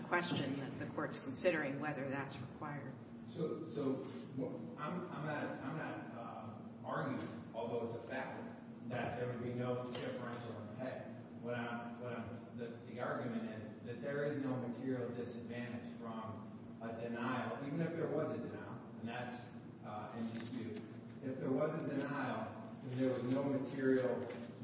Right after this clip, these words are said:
Speaker 2: disadvantage to the plaintiff's work condition by his failure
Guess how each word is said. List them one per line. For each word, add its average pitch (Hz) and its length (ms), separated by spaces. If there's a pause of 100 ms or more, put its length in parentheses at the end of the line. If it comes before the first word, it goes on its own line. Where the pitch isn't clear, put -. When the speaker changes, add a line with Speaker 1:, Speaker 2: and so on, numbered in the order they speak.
(200)
Speaker 2:
disadvantage 123 840
to 131 80
the 120 160 (160)
plaintiff's 123 240 (160)
work 135 160 (160)
condition 117 320 (160)
by 117 160 (160)
his 113 160 (160)
failure 123 240